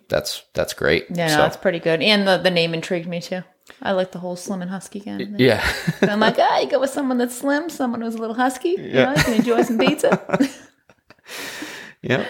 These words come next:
Speaker 1: absolutely. <laughs> Wha-, whatever gets you there, right?
Speaker 2: <laughs> Yeah.
Speaker 1: So the, uh, so the name appealed to you, so that's good.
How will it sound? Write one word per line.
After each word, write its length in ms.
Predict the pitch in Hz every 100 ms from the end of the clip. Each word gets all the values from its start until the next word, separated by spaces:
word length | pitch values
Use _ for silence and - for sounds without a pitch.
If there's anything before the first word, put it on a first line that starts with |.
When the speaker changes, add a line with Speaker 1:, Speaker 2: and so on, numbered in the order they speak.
| -
Speaker 1:
absolutely. 720 | 101 113 - 123 139 - 120
<laughs> 260 | 113 139 -
Wha-, 640 | 117 120 - - - 113
whatever 280 | 110 117 139
gets 260 | 127 143 -
you 120 | 107
there, 240 | 87 95 92
right? 340 | 104 123 -
Speaker 2:
<laughs> 180 | 180 165
Yeah. 220 | 180 - - 175 - _ - - - - - - - -
Speaker 1:
So 260 | - 101 104
the, 280 | 107 104 85
uh, 40 |
so 140 | - 104
the 80 |
name 240 | 101 98 131
appealed 380 | 127 135 120 -
to 100 | -
you, 220 | 92 107
so 140 | 117
that's 240 | 101 90 -
good. 360 | 90 80 -